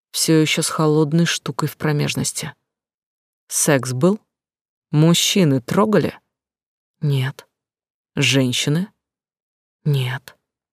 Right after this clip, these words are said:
«Оргазм испытывала?» «Нет». «Хорошо, даже отлично». Зеркало убрали, и я ощутила облегчение. Спустилась с кресла.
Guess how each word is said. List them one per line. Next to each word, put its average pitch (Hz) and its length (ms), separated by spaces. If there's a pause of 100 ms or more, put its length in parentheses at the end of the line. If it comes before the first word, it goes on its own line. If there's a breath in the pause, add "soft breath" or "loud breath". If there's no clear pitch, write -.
(440)
«Оргазм 156 680
испытывала?» - 760 (760)
«Нет». 151 440 (840)
«Хорошо, - 580 (260)
даже 165 320
отлично». - 560 (880)
Зеркало 143 640
убрали, 147 500 (200 loud breath)
и 170 120
я 160 180
ощутила 151 600
облегчение. 139 680 (280)
Спустилась - 640
с - 80
кресла. - 460